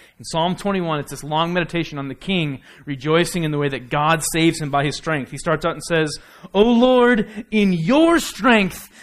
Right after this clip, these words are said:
the king rejoices, and in your salvation how greatly he exalts."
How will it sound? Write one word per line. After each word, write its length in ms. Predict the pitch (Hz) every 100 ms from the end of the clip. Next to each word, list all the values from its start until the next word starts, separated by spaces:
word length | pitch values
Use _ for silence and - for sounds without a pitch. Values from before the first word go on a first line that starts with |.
| -
the 100 | 180
king 260 | - 240 214
rejoices, 720 | 208 160 185 170 165 135 135 - 190
and 180 | 220 220
in 140 | 202 185
your 380 | 196 233 247
salvation 880 | 240 247 226 190 185 180 - 160 123 - - -
how 160 | 170
greatly 480 | 139 160 165 165 151
he 160 | 131 127
exalts." 720 | 113 117 95 - - -